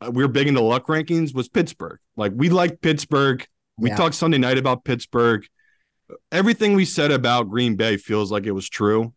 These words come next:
Speaker 1: that, like, Jordan Love, if you need him to drive the field at the end of a game, you have no confidence, you have no faith.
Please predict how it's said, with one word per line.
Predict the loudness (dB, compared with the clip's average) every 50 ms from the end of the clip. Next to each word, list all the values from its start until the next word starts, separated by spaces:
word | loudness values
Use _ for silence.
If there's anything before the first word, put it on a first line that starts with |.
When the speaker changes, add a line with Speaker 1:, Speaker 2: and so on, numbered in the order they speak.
| _ _ -6
Speaker 1:
that, | -4 -2 0 0 -2 -4 _ _ _ -6
like, | -4 -4 -4
Jordan | -4 -2 0 2 2 4 4 4
Love, | 4 2 2 0
if | -2 -2 -2
you | 0 0
need | 2 2 2
him | 2 0
to | 0
drive | 0 0 0 0 0 0
the | -2 -4
field | -2 -2 -2 -2
at |
the | 0
end | -2 -2 -2
of | -2
a | -4
game, | -4 -2 -4 -2 -2 -2 -4 -6 -8 _ _ _ _ _
you | -2 -2
have | 0 0 2 2
no | 2 2 2
confidence, | 0 -2 -4 -2 -2 -2 0 -2 -4 -4 -2
you | -2 -2
have | 0 0
no | 0 -2
faith. | -2 -4 -2 0 0 0 0 -2 -4 -8